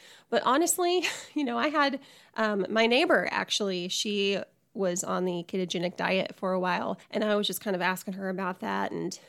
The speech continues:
you know, if she ascribed to the notion that, you know, no carbs whatsoever, which means no fruit whatsoever, because in my mind, that can't be healthy. There's so much nutrition that comes from fruit, so much more than bacon, for example. And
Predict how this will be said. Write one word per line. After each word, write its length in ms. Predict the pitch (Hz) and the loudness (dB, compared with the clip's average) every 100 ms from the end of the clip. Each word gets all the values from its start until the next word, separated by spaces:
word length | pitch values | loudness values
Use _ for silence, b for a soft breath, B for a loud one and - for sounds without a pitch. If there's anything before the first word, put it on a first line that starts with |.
| B | B
you 80 | - | -8
know, 120 | 202 | -4
if 80 | 190 | -4
she 400 | - 208 185 185 - | -4 -4 -2 -4 -4
ascribed 420 | 233 - 233 214 | -4 2 4 4
to 100 | 254 | 4
the 80 | 214 | 2
notion 540 | 202 208 214 190 180 175 | 4 2 2 2 2 0
that, 260 | 180 - - | -2 -4 -6
you 80 | 165 | -6
know, 120 | 165 | -2
no 240 | 190 226 | 2 2
carbs 360 | 247 240 233 - | 2 0 0 -2
whatsoever, 480 | 220 - 208 202 196 | -8 -4 -2 0 0
which 200 | 185 - | -2 -2
means 260 | 185 175 | -4 -2
no 220 | 226 247 269 | 2 4 4
fruit 480 | - 254 247 - | 2 2 2 2
whatsoever, 580 | 240 233 233 - 190 202 | 0 0 0 0 0 0
because 500 | 202 214 180 175 - - b b | -2 -2 -4 -4 -8 -14 b b
in 120 | - 208 | -10 0
my 160 | 381 440 | 2 4
mind, 260 | 240 226 | 4 2
that 180 | - - | -2 -2
can't 200 | - - | -2 -4
be 80 | 175 | -4
healthy. 340 | 190 160 233 | -8 -8 -6
There's 220 | 269 262 | -4 -4
so 80 | - | -2
much 180 | 254 240 | -2 -2
nutrition 440 | 196 - 285 202 | -4 -4 -4 -4
that 120 | 180 - | -4 -6
comes 220 | 180 170 | -10 -10
from 140 | 175 | -12
fruit, 280 | - 180 190 | -10 -8 -8
so 160 | - 247 | -6 -4
much 220 | 226 - | -4 -2
more 220 | 196 180 | -2 0
than 240 | 175 170 165 | -2 -6 -6
bacon, 400 | 185 214 - 180 | -4 -4 -4 -8
for 180 | 180 175 | -6 -6
example. 560 | 185 180 - 165 202 240 B | -6 -8 -6 -4 -4 -6 B
And 320 | 247 247 | 2 2